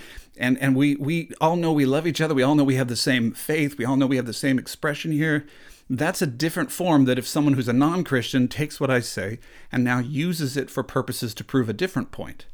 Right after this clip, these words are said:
To prove a point that all Christians are idiots or dumb or not very smart, or when we take it into a different context, it has different meaning. I'll get a little even deeper here, and I know some people are gonna be offended by this show, but I have to be,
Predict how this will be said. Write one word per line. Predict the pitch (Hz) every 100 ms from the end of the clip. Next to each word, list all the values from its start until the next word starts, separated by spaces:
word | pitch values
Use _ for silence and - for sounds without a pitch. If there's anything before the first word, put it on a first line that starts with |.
| - - - - - - -
To | 143
prove | 160 143
a |
point | 127 143 139
that | 123
all | 117
Christians | 120 139 - 127 113
are | 113
idiots | 143 135 101 - -
or | -
dumb | 107 131 127 107 85
or | - - - - -
not | 131
very | 139 120 117
smart, | - - 123 139 131 104 - 95
or | 71 - - - - -
when | 135
we | 135
take | 135 175 185
it |
into | 170 135 139
a |
different | 110 156 165 - -
context, | - 175 160 117 98 - - - -
it | 117
has | 98 113 -
different | 110 - 104 - -
meaning. | 131 123 104 101 - - - - - - - - - - 135
I'll |
get | 147 220
a |
little | 226 208 170
even | 160 151 135 117
deeper | 135 143 120
here, | 98 104
and | 120
I |
know | 151
some | - 180
people | 170 143
are | 127
gonna | 120
be | 110
offended | 104 - 139 123
by | 113
this | 104 113
show, | - 113
but | 120 127
I | 147
have | 151 -
to | 135
be, | 120